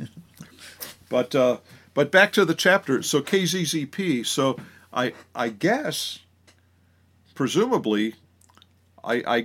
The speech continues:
I had some photos printed. I don't have any copies of them other than what was on the contact sheet. I, I never had any copies. So if anything was done with these,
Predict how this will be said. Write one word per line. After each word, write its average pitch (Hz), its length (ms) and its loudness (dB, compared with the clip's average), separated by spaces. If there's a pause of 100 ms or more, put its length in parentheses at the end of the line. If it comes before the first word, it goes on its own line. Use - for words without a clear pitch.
(140)
I 120 40 -10
had 127 200 -2
some 117 180 -4
photos 117 400 0
printed. 151 380 -4
I 98 120 2
don't 170 140 -4
have 113 180 0
any 104 120 -6
copies 127 440 -4
of 92 60 -6
them 92 200 -6
other 101 200 -2
than 98 240 -6
what 95 120 -4
was 95 140 -6
on 98 120 -6
the 104 60 -12
contact 123 480 -8
sheet. 87 260 -6 (920)
I, 98 180 -6
I 120 140 -2
never 120 240 0
had 98 340 -4
any 98 180 -10
copies. - 420 -4
So - 320 -6
if 104 260 -4 (260)
anything 131 360 -2
was 104 160 -4
done 143 240 0
with 123 160 -4
these, 87 380 -4